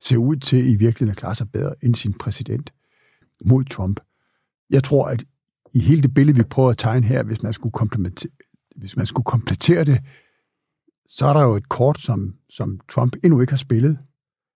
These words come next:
Han står alene over for to politikere, en, en Joe og en Kamala Harris. Når han på et tidspunkt måtte komme i problemer, meningsmålingerne måtte begynde at vige en smule,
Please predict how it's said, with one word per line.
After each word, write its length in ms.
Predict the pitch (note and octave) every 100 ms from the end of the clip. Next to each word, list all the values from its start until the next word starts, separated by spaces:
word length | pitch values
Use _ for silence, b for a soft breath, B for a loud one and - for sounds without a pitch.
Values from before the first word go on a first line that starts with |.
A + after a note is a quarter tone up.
| _
Han 120 | -
står 220 | C3+ F3+ A2
alene 320 | A2 E3 F3+
over 180 | C3 B2
for 120 | A2+
to 160 | -
politikere, 520 | G#3 B2+ G#2 B2 B2 G#2+
en, 220 | C3+ G2+ E2+ _ -
en 160 | F#2 F#2
Joe 260 | B2+ E3 G3 - _ _ _ _
og 140 | D#3
en 120 | C#3 B2+ -
Kamala 300 | A2+ B2 B2
Harris. 560 | G#2+ F#2+ F#2 - - _ _ _ _ _ _ -
Når 260 | A#2 B2 E2+
han 380 | A#2+ C3+ B2+ - _ _ -
på 100 | A#2
et 100 | G#2+
tidspunkt 420 | F#3+ E3+ D3 B2
måtte 280 | A#2 D3 -
komme 220 | C#3+ C#3
i 20 |
problemer, 420 | C3 G#2+ C#3+ E3
meningsmålingerne 720 | A2 B2 D3 C3 B2 G#2 G2+ G2
måtte 260 | F#2+ C3+
begynde 320 | - B2 B2 C3
at 120 | A2+
vige 180 | C3+ C#3+
en 80 |
smule, 460 | A2+ A2+ G#2+ A#2+ B2+